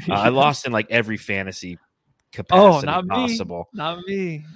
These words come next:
Speaker 2: I wanted everything that I had to win, so,
Speaker 1: I have Dak
Speaker 2: except for your
Speaker 1: Prescott as
Speaker 2: league.
Speaker 1: my quarterback, you
Speaker 2: <laughs> Oh,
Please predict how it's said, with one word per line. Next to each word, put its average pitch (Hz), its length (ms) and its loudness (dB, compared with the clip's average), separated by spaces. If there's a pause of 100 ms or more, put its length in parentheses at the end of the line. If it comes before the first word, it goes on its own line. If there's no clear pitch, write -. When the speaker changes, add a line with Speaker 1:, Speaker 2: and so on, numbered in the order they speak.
(560)
Speaker 2:
I 135 120 -6
wanted 156 320 -4
everything 170 300 -4
that 135 100 -6
I 131 40 -8
had 151 200 -10
to 156 80 -14
win, 110 320 -18
so, - 120 -20
Speaker 1:
I 131 100 2
have 110 120 2
Dak 117 160 6
Speaker 2:
except 202 100 2
for 220 100 2
your - 40 4 (160)
Speaker 1:
Prescott 110 120 4
as 110 100 4
Speaker 2:
league. 117 80 -8
Speaker 1:
my 107 100 -2
quarterback, 101 680 -2
you 107 100 -6
Speaker 2:
<laughs> 104 40 0
Oh, - 60 4